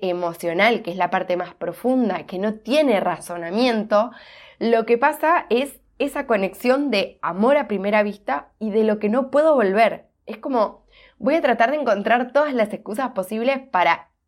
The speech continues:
que ese producto yo sea mío y yo lo tenga y, y lo quiero y voy a encontrar todas las justificaciones para hacérmelo. Eh, por eso me parece tan importante este concepto de enamorar con lo que hacemos.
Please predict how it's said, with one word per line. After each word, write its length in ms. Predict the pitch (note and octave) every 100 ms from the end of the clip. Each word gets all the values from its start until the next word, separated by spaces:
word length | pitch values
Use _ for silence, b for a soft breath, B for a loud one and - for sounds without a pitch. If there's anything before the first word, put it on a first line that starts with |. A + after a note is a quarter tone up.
| _ -
que 280 | G3 F#3
ese 200 | D4 D4
producto 720 | C4+ F#3 F#3 A3 - D4+ - -
yo 400 | - - A#3+ - -
sea 260 | - C#4
mío 420 | B3+ C4 E3 D#3+ -
y 120 | F#3+
yo 180 | F#3 G#3+
lo 140 | A#3+
tenga 460 | A#3+ C#4 C#4 C#4 C4+
y, 420 | A3 - F#3 D#3+ _
y 80 | F#3
lo 220 | E3+ F3
quiero 440 | F#3 G3+ B3 D#4 -
y 160 | F3
voy 200 | D#3 E3+
a 80 | G#3+
encontrar 640 | A3 F#3+ E3+ E3 G3 G#3+ - _ _
todas 300 | - A#3 C4
las 140 | A#3+ G#3
justificaciones 1160 | F#3 F3 E3+ F3+ A3 G#3 G3+ F#3+ A3 B3+ D4 - B B B3+ -
para 220 | F3+ D#3+
hacérmelo. 760 | - G#3 G#3 A#3 F3+ D#3+ D3+ _ _ _ _ _ _ _ _ B B B B B B B
Eh, 200 | - F#3+
por 160 | - G#3
eso 220 | A#3 B3+
me 80 | A#3
parece 300 | F#3 G#3 A#3
tan 180 | G3+ A#3+
importante 720 | B3 G#3 F#3 F#3 A3+ B3+ B3
este 220 | G#3+ A#3
concepto 480 | G#3+ F#3 F3+ G#3 A3+
de 340 | G#3+ G3+ - _
enamorar 680 | G#3+ F#3 F3 F3 E3 E3+ E3+
con 140 | D#3
lo 100 | D#3
que 80 | -
hacemos. 520 | F2+ - E2 _ _